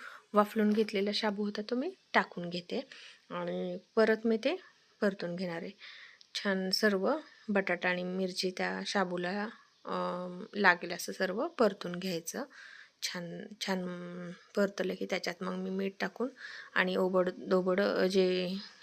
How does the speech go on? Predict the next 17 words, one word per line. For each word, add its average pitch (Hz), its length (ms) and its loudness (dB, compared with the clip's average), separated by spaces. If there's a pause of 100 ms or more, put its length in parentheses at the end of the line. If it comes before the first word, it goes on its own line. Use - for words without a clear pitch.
(400)
कूट 202 220 6
केलं 202 220 6
होतं 185 260 -2 (600)
ते 196 80 8
मी 196 240 2 (840)
टाकून 180 400 4
घेतलेलं 185 460 2
आहे. 269 100 0 (920)
छान 196 280 2
आता, 208 300 2 (1400)
अ, 196 80 -2 (380)
मिक्स 202 280 4
करून, 196 320 0 (1300)
अ, 185 320 0
घेतलेलं 196 500 6
आहे. - 200 -6 (920)
एकदम 196 440 4